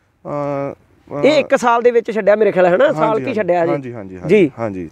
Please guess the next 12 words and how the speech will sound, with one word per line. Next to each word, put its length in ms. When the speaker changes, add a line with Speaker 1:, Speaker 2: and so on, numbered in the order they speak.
Speaker 1:
ਤੇ, 480
ਅਹ, 180
ਪੈਂਤੀ 360
ਕੁ 180
ਘੋੜੀਆਂ 200
ਆਪਣੇ 220
ਕੋਲੇ 180
ਭਰ 200
ਗਈਆਂ 200
ਹੁਣ। 200
Speaker 2:
ਅੱਛਾ। 380
Speaker 1:
ਹਾਂਜੀ। 320